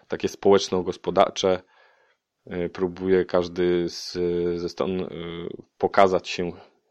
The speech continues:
światu z jak najlepszej strony. Swoją potęgę gospodarczą, społeczną, militarnej nie ma. Może to z, na pierwszy rzut oka naprawdę przypominać Twilight Struggle, ale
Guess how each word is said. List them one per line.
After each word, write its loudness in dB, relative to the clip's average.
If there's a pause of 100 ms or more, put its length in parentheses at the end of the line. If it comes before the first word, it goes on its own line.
(120)
światu 2
z -10
jak 4
najlepszej -2
strony. 2 (1080)
Swoją 0 (200)
potęgę 0
gospodarczą, 2 (120)
społeczną, -2 (640)
militarnej 4
nie 6
ma. 6 (2500)
Może 8
to 6
z, -12
na 0
pierwszy 2
rzut -2
oka 2
naprawdę 2
przypominać -6
Twilight 0
Struggle, -2
ale -4